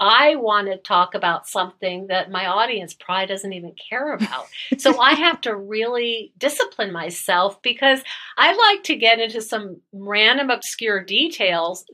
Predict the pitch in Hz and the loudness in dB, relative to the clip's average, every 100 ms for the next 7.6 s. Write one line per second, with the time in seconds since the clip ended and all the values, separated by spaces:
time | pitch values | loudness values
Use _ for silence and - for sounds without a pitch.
0 | 190 214 202 - 262 240 226 233 214 208 | 0 0 0 2 2 2 -6 -8 -10 -6
1 | 202 202 196 185 - 208 220 220 175 151 | -2 -2 -2 -6 -6 -2 -2 -4 -8 -6
2 | 151 160 - - - 269 277 302 320 320 | -4 -6 -8 -12 0 4 6 4 2 0
3 | 269 247 - 269 247 220 196 180 180 - | -2 -8 -2 2 4 4 2 2 0 -2
4 | - 175 - 226 220 202 202 208 226 185 | -14 -6 0 0 0 0 4 4 4 -2
5 | 170 180 170 - 320 277 185 185 175 180 | -6 -10 -8 -6 -2 -2 -4 -4 -6 -6
6 | - 180 185 175 165 170 - _ _ _ | -2 -4 -2 -2 -2 -4 -12 _ _ _
7 | _ - 233 220 175 165 | _ -6 -2 0 0 -2